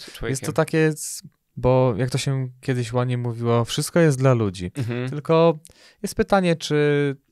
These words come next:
Speaker 2: to są te środki, które tak naprawdę zaburzają tobie. Wiadomo, no, jest alkohol, który też tobie zaburza.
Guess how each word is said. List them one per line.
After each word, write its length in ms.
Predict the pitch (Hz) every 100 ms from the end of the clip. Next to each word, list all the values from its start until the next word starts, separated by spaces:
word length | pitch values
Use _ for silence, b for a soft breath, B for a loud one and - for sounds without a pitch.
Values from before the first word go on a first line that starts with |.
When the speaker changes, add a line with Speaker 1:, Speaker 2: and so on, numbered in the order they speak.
| - -
Speaker 2:
to 160 | - 165
są 320 | 160 156 151 135
te 140 | 156
środki, 800 | 147 - 151 135 - - - 139 156
które 640 | - - 135 139 143 139 143 - _ -
tak 140 | 147
naprawdę 400 | 151 147 143 151
zaburzają 800 | 147 151 160 143 175 190 123 107
tobie. 300 | - 92 90 B B
Wiadomo, 360 | 135 175 147
no, 120 | 113 107
jest 240 | 123 127
alkohol, 400 | 120 113 117 127
który 260 | - 139 139
też 260 | 151 -
tobie 240 | - 120 117
zaburza. 480 | 117 120 127 107